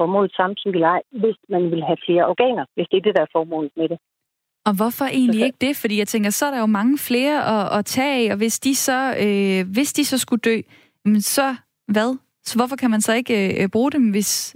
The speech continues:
Speaker 2: hvis de er automatisk tilmeldt?
Speaker 1: Jamen, så er vi tilbage til det der med igen, altså, hvis man, hvis man ikke selv har truffet den her beslutning, øh, så ved vi ikke, om vi er sikre på, at det her, det er patientens eget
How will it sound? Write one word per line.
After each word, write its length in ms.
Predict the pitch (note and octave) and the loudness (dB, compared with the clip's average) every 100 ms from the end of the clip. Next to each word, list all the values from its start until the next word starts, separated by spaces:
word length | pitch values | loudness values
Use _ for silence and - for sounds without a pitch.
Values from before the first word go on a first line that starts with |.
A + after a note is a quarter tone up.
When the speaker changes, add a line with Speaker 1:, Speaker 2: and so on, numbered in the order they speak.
| A#3 | -2
Speaker 2:
hvis 160 | G#3 - | -2 0
de 60 | G#3+ | 0
er 60 | G3+ | 0
automatisk 420 | F#3+ A3+ B3+ A3+ - | 0 0 0 0 -2
tilmeldt? 380 | C4+ C4+ G3 - _ _ _ _ _ _ _ _ | 0 0 0 -6 _ _ _ _ _ _ _ _
Speaker 1:
Jamen, 180 | - - - | -10 -8 0
så 60 | B3+ | 2
er 40 | B3 | 2
vi 60 | A#3+ | 0
tilbage 280 | A#3+ A3+ A#3 | 2 4 2
til 120 | B3 A3 | 0 0
det 80 | A#3+ | 2
der 80 | A3+ A3 | 4 4
med 80 | A3 | 4
igen, 160 | A3 G#3 A3+ G3+ | 4 2 2 2
altså, 140 | G#3 G3+ | 0 0
hvis 140 | G#3 A3 | -2 0
man, 80 | G#3+ A3 - - - | 0 0 -8 -16 -10
hvis 140 | G#3 | 0
man 100 | A#3 | 2
ikke 160 | C#4+ - | 2 0
selv 120 | C#4+ A3+ | -2 -2
har 60 | G#3 - | -6 0
truffet 260 | A#3+ A#3 G#3+ | 0 2 0
den 80 | A#3 | 0
her 80 | G#3+ G3+ | -2 -4
beslutning, 480 | - A3+ B3+ F#3 E3+ - - - - C4+ | -8 -4 -4 -4 -8 -10 -20 -20 -10 0
øh, 260 | F#3+ F#3+ G3 - | 2 2 0 -2
så 60 | A#3+ A#3 | 0 2
ved 100 | C#4 | 2
vi 60 | G3+ G#3+ | 4 2
ikke, 140 | B3 - | 2 -2
om 60 | G3+ | -2
vi 40 | G3 | -2
er 120 | F3 B3 | -2 0
sikre 180 | A#3+ G3+ A3+ | 0 -2 -2
på, 60 | G#3 _ | -2 _
at 60 | G#3+ - | -10 -2
det 100 | A3 | 0
her, 100 | G3+ | 0
det 60 | A3 | -2
er 120 | - | -4
patientens 440 | F#3+ A3 G#3+ F3+ F3 D#3+ | -4 -2 -2 -6 -2 0
eget 160 | G3+ | 0